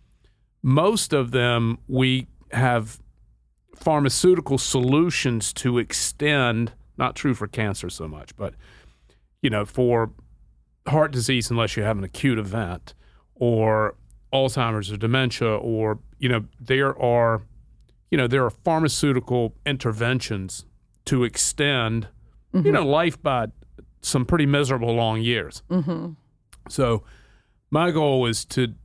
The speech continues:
Speaker 1: to get sick at the very end and die,
Speaker 2: <laughs>
Speaker 1: right? And so that, that's sort of how I think about that. And I'm in my early sixties now, so it's,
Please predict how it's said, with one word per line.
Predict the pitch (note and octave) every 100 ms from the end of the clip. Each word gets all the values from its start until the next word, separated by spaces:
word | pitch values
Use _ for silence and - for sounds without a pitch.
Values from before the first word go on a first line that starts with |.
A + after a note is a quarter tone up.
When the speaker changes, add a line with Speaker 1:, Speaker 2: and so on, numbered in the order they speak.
| -
Speaker 1:
to | - B2 A#2+ A2+
get | - C3+ A#2+
sick | F3 C3
at | A#2
the |
very | A2+ B2 A2+ A2+
end | G#2+
and | F#2
die, | G#2 D2+ -
Speaker 2:
<laughs> | F3 D4 - C#4
Speaker 1:
right? | - - C4 - C#4 - C#4+ - - A#3+ - A#3 - G#3 C3+
And | C3+
so | - C#3+ C3 B2
that, | C#3 C#3+ D#3
that's | D3 C#3+ - -
sort | - C#3 A#2+
of | A2+
how | G#2+ G#2
I | G2
think | A#2 G#2+
about | F#2+ G2+ F#2+
that. | G#2 A#2
And |
I'm | C3 D#3
in | C#3+
my | A#2+
early | A#2 A2+ G#2+
sixties | - A2+ - B2 G2+
now, | B2 C3 A#2
so | G#2 - A2 G#2+
it's, | G2 -